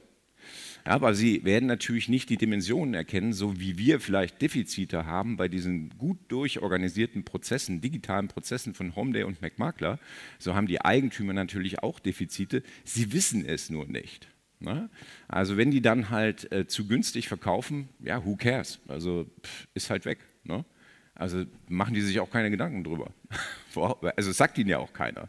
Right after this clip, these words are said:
ne? Aber das ist ein interessanter Ansatz, äh, wo man gucken kann, wie man das zum Beispiel mit Kommunikation, äh, beheben kann. So, dann, äh, Verkaufspreis kann man ja überall abrufen. Deckt sich das so mit Ihren, äh, Erfahrungen auch?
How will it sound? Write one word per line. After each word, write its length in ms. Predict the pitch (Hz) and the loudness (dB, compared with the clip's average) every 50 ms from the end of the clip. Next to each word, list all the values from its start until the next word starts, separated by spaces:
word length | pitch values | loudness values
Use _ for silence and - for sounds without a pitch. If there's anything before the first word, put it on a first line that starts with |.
| - _ | -14 _
ne? 220 | - - 113 175 - - - - - - - - - | -4 -2 -2 -2 -4 -6 -8 -8 -8 -10 -10 -10 -2
Aber 120 | - 98 123 | 2 4 6
das 140 | 143 165 156 | 6 6 6
ist 60 | 160 | 4
ein 100 | 165 - | 4 4
interessanter 600 | - 175 - 165 156 - 139 131 - - 107 - | 2 2 2 2 4 4 2 2 2 2 0 2
Ansatz, 560 | 82 110 135 135 139 160 202 202 - - - - - - - - - - _ | 2 0 2 2 2 2 0 0 -2 -6 -8 -8 -14 -20 -20 -20 -20 -2 _
äh, 180 | 123 120 117 110 | 4 4 6 6
wo 80 | 117 120 | 6 4
man 160 | 127 117 113 | 4 4 4
gucken 260 | - 147 - - 143 | 2 0 0 0 -2
kann, 420 | - 135 131 123 123 127 131 123 - | 0 2 2 4 4 2 2 0 0
wie 140 | - 117 123 | 2 4 4
man 160 | 131 123 110 | 6 4 6
das 260 | 98 107 127 - - | 4 4 4 4 0
zum 140 | - 117 104 | 0 0 2
Beispiel 400 | 90 95 104 123 - - - 117 | 4 4 4 4 2 0 0 0
mit 160 | 107 104 98 | 0 0 -2
Kommunikation, 880 | - - 110 104 107 110 - - - - - - 85 90 92 95 98 101 98 - - _ _ _ _ _ _ _ _ _ _ _ _ _ _ - - | 2 2 2 4 4 2 0 0 -2 -2 0 0 2 2 4 2 2 -2 -6 -14 -20 _ _ _ _ _ _ _ _ _ _ _ _ _ _ -6 0
äh, 200 | - 95 92 92 | 2 4 4 6
beheben 380 | 78 92 110 101 113 98 82 80 | 6 6 6 6 6 4 4 0
kann. 280 | - - 76 57 - - - - - - - - - - - - - _ - | -4 -6 -8 -8 -10 -14 -20 -20 -20 -20 -20 -20 -20 -20 -20 -20 -20 _ -2
So, 180 | - 110 107 | 0 2 2
dann, 400 | 101 - 123 131 156 156 151 139 | 6 8 8 8 8 6 4 2
äh, 300 | - 110 123 123 120 120 | 4 6 8 8 8 8
Verkaufspreis 720 | - - 120 - 131 151 170 - - - 135 143 - - | 6 2 0 4 4 4 4 4 2 4 4 4 4 2
kann 160 | - 127 143 | 2 2 4
man 140 | 151 147 143 | 4 6 6
ja 120 | 135 120 110 | 6 4 4
überall 440 | - 185 190 170 147 120 120 113 | 4 4 4 6 6 6 6 6
abrufen. 600 | - - 120 - - 165 190 240 - 262 302 370 - - - _ _ _ _ _ _ _ _ _ _ _ _ _ _ _ _ _ | 4 2 -2 2 2 4 4 4 2 0 0 -2 -4 -12 -20 _ _ _ _ _ _ _ _ _ _ _ _ _ _ _ _ _
Deckt 160 | 143 139 - | 2 4 4
sich 160 | - 175 160 | 0 -2 2
das 180 | - 139 - - | 2 0 0 2
so 140 | - 156 180 | 0 0 2
mit 180 | 196 156 139 | 2 0 0
Ihren, 360 | 143 139 147 143 143 147 131 - | 2 2 2 2 2 0 -2 0
äh, 280 | - 131 135 139 131 135 | 0 0 0 0 -2 -4
Erfahrungen 580 | 143 131 - - 139 139 175 165 170 156 156 | -6 -6 -4 -4 -4 -4 -4 -4 -6 -4 -4
auch? 240 | 175 185 214 - | -4 -4 -4 -6